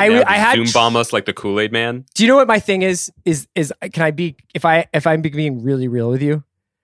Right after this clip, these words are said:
Speaker 2: Yeah.
Speaker 1: I feel like I'm just getting a little too much news about new animated content.
Speaker 2: <laughs>
Speaker 1: And
Speaker 2: You
Speaker 1: I
Speaker 2: feel
Speaker 1: need
Speaker 2: personally triggered by that?
Speaker 1: No, I just get worried, man. I'm just like, "Is this gonna be the only thing we can make for
Speaker 2: Oh.
Speaker 1: indefinite period of time?"
Speaker 2: Well,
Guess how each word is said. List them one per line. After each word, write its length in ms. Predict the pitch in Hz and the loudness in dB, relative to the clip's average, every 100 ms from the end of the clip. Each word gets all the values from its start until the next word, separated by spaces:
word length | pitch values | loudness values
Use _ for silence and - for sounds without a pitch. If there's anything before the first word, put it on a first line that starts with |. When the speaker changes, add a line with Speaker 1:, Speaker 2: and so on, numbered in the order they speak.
| _ _ - | _ _ -14
Speaker 2:
Yeah. 140 | 95 151 | -6 -4
Speaker 1:
I 100 | 175 | -2
feel 260 | 240 226 | 2 4
like 220 | 214 185 - | 4 2 0
I'm 100 | 160 | -4
just 180 | 156 143 | -4 -4
getting 220 | 156 135 | -6 -6
a 40 | |
little 220 | 131 143 | -4 -4
too 160 | 139 156 | -4 -4
much 220 | 139 - | -6 -6
news 320 | 123 123 131 | -6 -4 -4
about 220 | 127 113 113 | -4 -6 -4
new 240 | 120 120 | -4 -4
animated 580 | 120 113 113 110 - - | -4 -6 -4 -6 -8 -10
content. 460 | - - 135 123 - - _ - | -10 -6 -6 -8 -12 -20 _ -20
Speaker 2:
<laughs> 60 | - - - 202 - _ _ _ _ _ | -20 -20 -20 -20 -20 _ _ _ _ _
Speaker 1:
And 120 | 160 156 | 0 2
Speaker 2:
You 60 | |
Speaker 1:
I 40 | 156 | 2
Speaker 2:
feel 100 | 160 | 2
Speaker 1:
need 100 | 175 | 0
Speaker 2:
personally 400 | 143 131 147 131 | -2 -4 -4 -2
triggered 320 | - 113 135 | -2 -4 -2
by 140 | 151 160 | -4 2
that? 60 | |
Speaker 1:
No, 180 | 196 339 | 4 6
I 80 | 240 | 4
just 220 | 175 220 | 2 -2
get 160 | 240 220 | 0 0
worried, 380 | 175 285 381 196 | 0 2 2 2
man. 260 | 165 240 | 0 2
I'm 100 | 247 | 2
just 200 | 196 214 | 0 -2
like, 160 | 233 165 | -4 -2
"Is 140 | 202 185 | -4 -2
this 160 | - | -2
gonna 160 | 247 226 | 0 0
be 80 | 226 | 2
the 100 | 220 | 2
only 160 | 214 | 2
thing 140 | 220 208 | 2 -2
we 100 | 208 | -2
can 220 | 214 190 | -2 0
make 420 | 403 - - - _ _ _ - | 0 0 -4 -18 _ _ _ -2
for 340 | 185 156 156 _ - - | 2 2 -2 _ -6 0
Speaker 2:
Oh. 220 | 180 151 175 | 0 0 -2
Speaker 1:
indefinite 320 | 175 180 170 135 | -2 0 -2 -2
period 200 | 151 131 | -2 -2
of 60 | |
time?" 220 | 151 117 | -4 -2
Speaker 2:
Well, 400 | 214 180 156 - | 2 2 2 -4